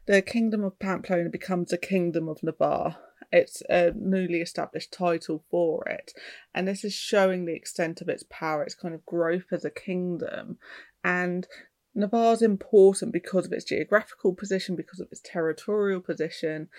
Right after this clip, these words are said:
and it's actually got a lot to be gained through an alliance with it because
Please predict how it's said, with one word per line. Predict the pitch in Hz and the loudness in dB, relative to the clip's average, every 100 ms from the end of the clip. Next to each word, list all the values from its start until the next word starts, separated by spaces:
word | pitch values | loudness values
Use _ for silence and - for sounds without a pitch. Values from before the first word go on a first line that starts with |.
| - - - | -20 -20 -4
and | 185 185 190 - - - - | -2 0 -4 -4 -10 -4 -4
it's | 196 | -2
actually | 214 - - 220 196 | -2 -2 -2 -2 0
got | 208 185 - - - - - | 6 6 6 -10 -16 -6 0
a | 180 175 170 - _ | 4 4 4 0 _
lot | - 196 185 - | 0 4 4 4
to | |
be | 190 | -4
gained | 185 180 180 175 | 2 4 4 0
through | - 165 | 0 0
an | 165 | 0
alliance | 160 170 180 175 - - | 0 2 2 -2 -6 -4
with | - | -2
it | 185 - | 0 0
because | 180 - - - 175 165 | -4 -4 -10 2 2 2